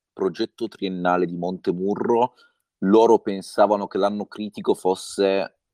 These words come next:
eh, in effetti più il prossimo che questo.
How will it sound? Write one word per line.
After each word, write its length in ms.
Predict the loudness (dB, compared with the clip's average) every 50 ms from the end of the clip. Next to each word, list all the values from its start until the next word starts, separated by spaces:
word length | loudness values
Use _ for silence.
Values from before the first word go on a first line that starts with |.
| _ _ _
eh, 580 | -4 0 2 2 2 2 0 0 -2 -2 -4 -4 -6
in 120 | -8 -10
effetti 480 | -10 -12 -2 -2 -2 -2 -2 -6 -16 -8
più 140 | -2 0
il 120 | 0 0 0
prossimo 680 | 2 4 4 4 4 2 -4 -10 -8 -6 -2 -2 -2
che 140 | -2 -4 -6
questo. 680 | -4 -2 -2 -2 -2 -2 -6 -10 -4 -2 -2 -2 -2